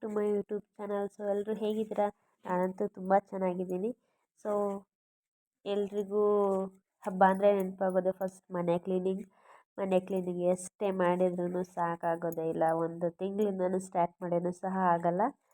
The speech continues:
So, ನನಗಂತೂ ಈ ಬಟ್ಟೆ ಜೋಡ್ಸೋದೇ ಒಂದು ಹೆವಿ ಕೆಲ್ಸ ಆಗುತ್ತೆ. ಮನೆಗೆ ಧೂಳು ಹೊಡ್ಕೊಂಡು ಕ್ಲೀನ್ ಮಾಡ್ಕೊಬಿಡ್ತೀವಿ.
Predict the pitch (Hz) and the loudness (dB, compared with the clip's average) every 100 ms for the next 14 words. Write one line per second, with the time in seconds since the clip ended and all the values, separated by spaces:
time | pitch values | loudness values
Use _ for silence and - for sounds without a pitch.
0 | _ _ _ _ 202 185 175 175 180 185 | _ _ _ _ -4 0 2 0 -2 -4
1 | 185 - 202 196 185 202 196 185 - - | -4 -4 0 2 2 0 0 -2 -4 -14
2 | - - 220 214 202 185 185 190 190 190 | -6 4 4 6 0 2 0 0 4 6
3 | 185 175 190 _ _ _ _ _ _ _ | 8 6 0 _ _ _ _ _ _ _
4 | _ _ _ _ - 185 185 190 190 190 | _ _ _ _ -6 -2 -2 0 0 0
5 | 180 175 175 220 214 180 180 180 180 185 | -2 -2 -2 -2 0 2 2 2 2 2
6 | 180 185 175 170 175 175 - 185 175 175 | 2 2 2 0 -6 -6 -6 -4 -2 0
7 | 165 - 170 175 - 165 190 | -2 -2 -8 -8 -10 -6 -6